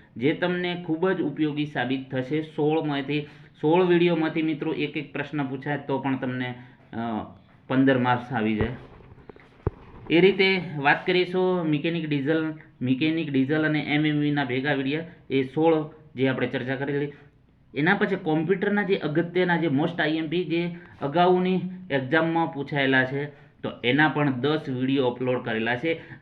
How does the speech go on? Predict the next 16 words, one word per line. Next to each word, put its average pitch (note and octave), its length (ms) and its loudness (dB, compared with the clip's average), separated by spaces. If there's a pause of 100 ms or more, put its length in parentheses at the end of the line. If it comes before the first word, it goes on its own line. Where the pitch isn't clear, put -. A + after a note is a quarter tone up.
(100)
આપણી F3+ 420 0
ચેનલમાં F3 500 2
મિત્રો E3+ 540 2
ફ્રીમાં E3+ 440 2
તમામ C3+ 320 0
પી C#3+ 100 -4
ડી D3+ 140 -2
એફ E3+ 140 2 (360)
અને E3 420 -2
વીડિયો F3+ 440 2
જે G#3 160 4
સિલેબસ G#3+ 760 2
પ્રમાણે C#3 340 4
મિત્રો B2 300 0
બનાયેલા A2+ 440 0
છે. D3+ 260 -6